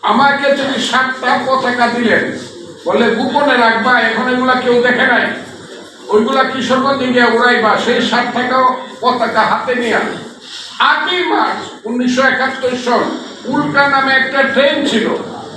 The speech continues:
যেটা চট্টগ্রামে যাইতো। আমি গিয়া বলে নামলাম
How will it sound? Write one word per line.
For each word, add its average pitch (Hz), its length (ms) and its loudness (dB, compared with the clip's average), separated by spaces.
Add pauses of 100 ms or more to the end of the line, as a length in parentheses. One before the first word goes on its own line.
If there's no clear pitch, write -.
(480)
যেটা 226 220 2
চট্টগ্রামে 269 800 0
যাইতো। 262 320 2
আমি 240 280 2
গিয়া 254 160 2
বলে 269 520 2
নামলাম 233 500 2